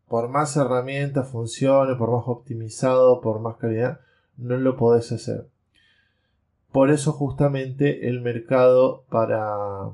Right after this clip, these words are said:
para la App Store es muy acotado y no tiene lo suficiente como podría tenerlo cualquier otra. Lamentablemente esto sucede por una cuestión de limitación.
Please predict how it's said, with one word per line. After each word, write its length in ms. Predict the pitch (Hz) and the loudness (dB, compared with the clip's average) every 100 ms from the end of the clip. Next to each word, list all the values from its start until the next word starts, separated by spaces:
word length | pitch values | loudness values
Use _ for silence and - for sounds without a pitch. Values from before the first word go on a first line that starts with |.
| - | -6
para 260 | 110 104 101 101 98 107 151 175 _ _ | -4 -6 -10 -14 -20 -20 -20 -20 _ _
la 360 | - 110 104 110 | -10 -4 0 0
App 80 | 165 | 0
Store 420 | - 117 117 - | -2 -4 -4 -4
es 180 | 113 95 | -10 -12
muy 580 | 107 113 113 127 131 131 | -12 -12 -4 -2 -2 -6
acotado 680 | 117 - 117 123 117 117 127 | -10 -8 -2 2 4 4 2
y 120 | 117 120 | -2 -10
no 160 | 120 | -8
tiene 300 | 117 123 123 | -6 -6 -6
lo 140 | 120 107 | -4 -6
suficiente 960 | - 104 113 110 127 120 120 143 143 139 _ _ _ _ | -6 -10 -10 -10 -6 -6 -4 -2 -2 -4 _ _ _ _
como 300 | 131 127 117 | -6 -6 0
podría 540 | 117 117 120 123 123 | 2 2 2 2 2
tenerlo 580 | 120 110 117 117 113 107 | 0 -4 -4 -2 -2 -2
cualquier 340 | 110 107 123 | -6 -6 0
otra. 380 | 143 131 - - - _ _ _ _ _ _ _ _ _ _ _ _ _ _ _ _ | 4 4 2 -12 -16 _ _ _ _ _ _ _ _ _ _ _ _ _ _ _ _
Lamentablemente 1000 | 127 135 139 143 160 165 165 170 175 165 | -4 -2 -2 4 4 6 4 2 -2 -2
esto 160 | 139 131 | -4 -8
sucede 640 | 135 127 151 151 151 151 | -8 -6 0 2 2 -2
por 180 | 127 135 | -4 -6
una 160 | 139 | -6
cuestión 460 | 135 113 - 135 135 | -6 -12 -8 -8 -6
de 100 | 135 | -6
limitación. 880 | 120 117 113 - - 139 135 135 | -6 -8 -8 -8 -8 -8 -6 -8